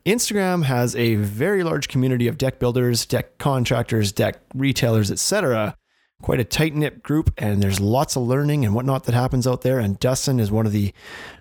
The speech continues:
I would say, up-and-comers, kind of a, uh, he's probably beyond up-and-comer. He's a bit of a mainstay now on Instagram, posts lots, lots of stories, lots of very informative posts.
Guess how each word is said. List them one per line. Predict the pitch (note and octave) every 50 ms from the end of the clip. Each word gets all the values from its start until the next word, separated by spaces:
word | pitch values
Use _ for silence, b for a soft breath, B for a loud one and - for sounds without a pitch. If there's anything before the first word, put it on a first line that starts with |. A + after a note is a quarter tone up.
| B B
I | C3 A#2+
would | A2+ A2+ -
say, | - A2 G2+ F2 - _
up-and-comers, | - D#3 D3 - C#3 B2 - C#3+ C#3+ C#3+ C#3 C#3+ C#3+ C3
kind | - - C3+ A#2+ A2
of | G#2+ G#2+ -
a, | - -
uh, | G3+ E3+
he's | E3 - A3+ G#3+
probably | - - E3 B2+ G#2
beyond | F#2 A2+ G#2 G#2 G2+ G2+
up-and-comer. | G#2+ - - G#2 G#2 A#2 G#2+ G#2+ G#2+
He's | A2 A#2+ A2+ G2 - -
a | - _ - - - - - - - _ _ -
bit | C3 F#3+
of | G3+ C#3+
a |
mainstay | G#2+ A2+ A#2+ C3 D3+ D#3 D3 - - D3 B2+
now | A#2 A#2 A2+ A2
on | A2
Instagram, | A2+ A2+ G#2+ - - B2 A#2 A#2 A2+ A2
posts | - - C#3 C3+ - -
lots, | A#2+ A2+ A#2 A#2 A#2+ - - - - - -
lots | G#2+ A2+ A2+ -
of | C3
stories, | - - - A#2 A2 G#2+ A2 A2 G#2+ G2+ A2
lots | A2 G#2 G#2+ - G#2+
of | G2+
very | G2 G#2+ A2 A2 A2
informative | G#2+ G#2 - B2+ C3+ C#3 C#3 C3 A#2+ -
posts. | - B2+ B2 C3 B2+ - - -